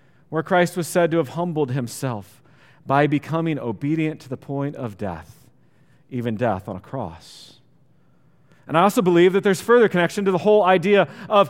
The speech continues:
union with Christ that wasn't just an aside that Paul had with five through eleven of this great hymn, but it's pointing out what we have in Christ. And then taking it back a bit further, we see the start of the whole section of exhortation in one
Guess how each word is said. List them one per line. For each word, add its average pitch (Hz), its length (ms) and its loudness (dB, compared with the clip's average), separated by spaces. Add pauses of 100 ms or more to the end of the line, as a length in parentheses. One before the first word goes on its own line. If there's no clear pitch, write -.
(160)
union 220 480 2
with 190 180 2
Christ 226 440 4
that 214 240 4 (160)
wasn't 220 380 2
just 220 240 2
an 208 160 4
aside 190 720 4
that 165 140 -2
Paul 185 220 4
had 180 260 6
with 180 160 0 (220)
five 190 380 4
through 185 180 0
eleven 180 480 4
of 160 100 0
this 156 180 -2 (220)
great 175 300 0
hymn, 175 420 0 (580)
but - 80 -12
it's 170 120 -10
pointing 226 300 -2
out 196 180 2 (180)
what 214 280 2
we 220 200 0
have 170 580 2 (200)
in 185 260 -2
Christ. - 800 -4 (1600)
And 131 80 -8
then 139 80 -4
taking 147 260 -4
it 131 80 -4
back 135 260 2
a 139 60 -4
bit 127 160 -6
further, 147 420 2
we 127 140 -2
see 131 480 -2
the 127 120 -10
start 143 340 2
of 120 80 -2
the 120 80 -4
whole 131 160 -4
section 131 340 -4
of 120 80 -4
exhortation 127 680 -6
in 113 100 -6
one 117 320 -4